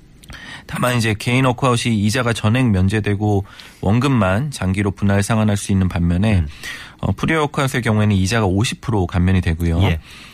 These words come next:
Speaker 1: 최장 십 년까지 장기 분할 상환할 수 있는 제도입니다. 단 이자가 이제 오십 프로를 감면했을 때 오프로 미만이라면 이제 오프로를 적용을 하고요.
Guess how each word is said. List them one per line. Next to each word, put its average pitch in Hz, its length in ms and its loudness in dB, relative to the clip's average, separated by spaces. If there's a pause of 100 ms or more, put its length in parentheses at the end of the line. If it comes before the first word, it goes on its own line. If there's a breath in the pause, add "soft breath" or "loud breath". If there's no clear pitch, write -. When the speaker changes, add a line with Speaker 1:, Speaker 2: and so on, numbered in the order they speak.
(160 loud breath)
Speaker 1:
최장 139 320 0
십 135 140 -2
년까지 170 520 0
장기 98 280 0
분할 98 340 2
상환할 127 380 0
수 104 140 -6
있는 90 200 2
제도입니다. 82 580 -2 (880 loud breath)
단 110 180 0
이자가 131 400 0
이제 107 220 0
오십 104 260 -2
프로를 156 240 -2
감면했을 110 500 0
때 151 160 -2
오프로 104 460 -2
미만이라면 101 880 2
이제 101 100 -6
오프로를 92 480 0
적용을 87 440 0
하고요. 85 280 -2